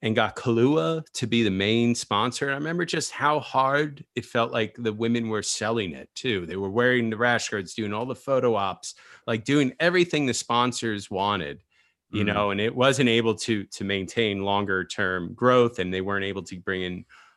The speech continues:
Speaker 1: other sponsors. But it's just, like, kind of, kind of a shame, you know? Uh, uh, there's such a lost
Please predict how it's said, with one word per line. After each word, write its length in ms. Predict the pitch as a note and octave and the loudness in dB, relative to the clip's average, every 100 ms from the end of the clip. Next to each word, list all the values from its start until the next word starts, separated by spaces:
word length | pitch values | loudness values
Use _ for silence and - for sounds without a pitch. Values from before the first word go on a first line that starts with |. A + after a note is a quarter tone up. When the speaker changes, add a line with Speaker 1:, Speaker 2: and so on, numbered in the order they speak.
| _ | _
Speaker 1:
other 180 | A2 G#2 | -4 -4
sponsors. 500 | - D3+ F3 E3+ F#2 | 0 2 2 0 -6
But 160 | F#2+ F#2+ | -6 -4
it's 120 | - | -4
just, 200 | C3 - | -2 2
like, 200 | A2 - | 0 0
kind 280 | - - B3+ | -2 0 0
of, 300 | G2+ F2 - _ _ _ _ _ _ _ _ _ _ _ _ _ _ | 0 -6 -20 _ _ _ _ _ _ _ _ _ _ _ _ _ _
kind 180 | E3 F3+ | 0 2
of 80 | |
a 60 | C#3+ | 2
shame, 500 | - F#3+ A3 G#2 E2+ | 2 2 2 0 -2
you 80 | E2+ | -4
know? 460 | F2+ G2+ A2+ B2+ B2 | -2 0 0 -2 -4
Uh, 200 | G#2 G2+ G#2+ | -4 -2 -2
uh, 240 | B2 A#2 | 2 2
there's 200 | A#2+ B2 | 4 2
such 260 | - E3+ E3 | 2 2 4
a 100 | D3 | 2
lost 880 | A#2+ A2+ B2 B2 C3+ C3 - - | 2 0 2 4 2 -4 -10 -12